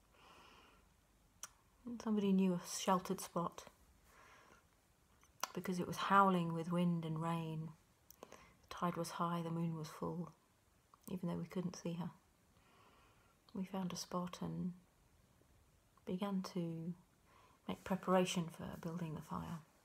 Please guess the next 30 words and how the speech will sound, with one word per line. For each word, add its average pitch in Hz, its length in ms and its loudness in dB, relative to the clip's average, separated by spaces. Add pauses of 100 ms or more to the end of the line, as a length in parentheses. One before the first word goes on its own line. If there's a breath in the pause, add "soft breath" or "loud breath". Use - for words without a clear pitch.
(140)
together 156 360 -6 (140)
as 180 140 -8
a 170 40 -10
group. 170 360 -8 (2500 loud breath)
And 202 340 0 (1400)
what 220 140 4
happened 214 340 4
then 220 200 6
was 185 140 2
chaos. 214 560 0
We 214 100 0
are 208 120 4
a - 20 0
group 226 240 0
of 185 100 0
people 220 280 -2
that 196 100 4
have 185 100 4
often 208 320 2
come 214 220 0
to 196 100 -4
fire 208 400 0
together. 175 380 -2 (3500 loud breath)
It 208 100 -14
seemed 202 220 0
that - 100 0
we 175 120 0
couldn't - 280 -2
get - 220 -2
the, 170 220 0